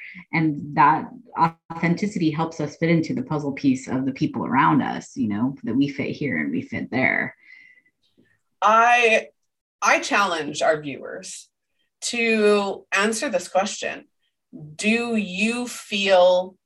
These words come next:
Speaker 2: like you're yourself? Do you feel
Speaker 1: Mm.
Speaker 2: like you're a Stepford, that you're somebody who has to fit into a role or fit into a title or society's expectations? And if you are,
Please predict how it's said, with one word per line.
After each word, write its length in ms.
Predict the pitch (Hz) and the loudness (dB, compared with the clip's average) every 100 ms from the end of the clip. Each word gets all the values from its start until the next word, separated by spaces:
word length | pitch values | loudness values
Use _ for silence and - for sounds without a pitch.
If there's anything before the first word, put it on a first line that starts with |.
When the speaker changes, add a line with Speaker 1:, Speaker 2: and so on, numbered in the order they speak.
| _ - | _ -4
Speaker 2:
like 240 | 165 170 | -4 -4
you're 120 | 165 | -8
yourself? 640 | 160 156 156 208 196 - - 156 | -6 -6 -2 0 0 -4 -12 -14
Do 120 | 175 | -6
you 200 | 202 220 | -2 -2
feel 840 | 214 - 226 233 214 180 170 156 | -4 -6 0 4 6 6 6 2
Speaker 1:
Mm. 60 | 151 | 2
Speaker 2:
like 280 | 160 156 - | 2 0 -2
you're 160 | 156 151 | -4 -4
a 40 | |
Stepford, 680 | 151 - 143 - 131 104 - _ - - - | -4 -2 -2 -2 -8 -8 -14 _ -20 -20 0
that 300 | 156 151 143 | 4 4 2
you're 140 | 165 | -4
somebody 480 | 165 - 165 175 175 | -2 0 2 0 0
who 200 | 175 180 | -8 -8
has 340 | 175 175 170 - | -4 0 0 -2
to 140 | 202 | -10
fit 260 | 180 - 196 | -10 -2 -2
into 320 | 190 185 175 | -2 -6 -6
a 120 | 170 151 | -4 -4
role 580 | 151 165 160 135 123 - | -2 0 0 0 -2 -6
or 80 | |
fit 240 | 143 - 180 | -8 -2 0
into 240 | 185 180 | 0 -2
a 60 | 165 | -6
title 420 | 165 160 160 143 | 0 2 2 0
or 160 | - 147 | -2 -6
society's 640 | - 127 170 170 175 175 | -6 2 6 6 4 2
expectations? 1080 | 165 151 - 147 196 233 254 151 143 139 - _ _ _ _ _ _ _ - _ _ | 2 0 -8 -8 -6 -6 -2 -4 -4 -10 -14 _ _ _ _ _ _ _ -20 _ _
And 120 | 196 214 | 0 2
if 120 | 220 | 2
you 180 | 220 180 | 2 4
are, 600 | 190 269 214 165 185 | 6 6 6 2 0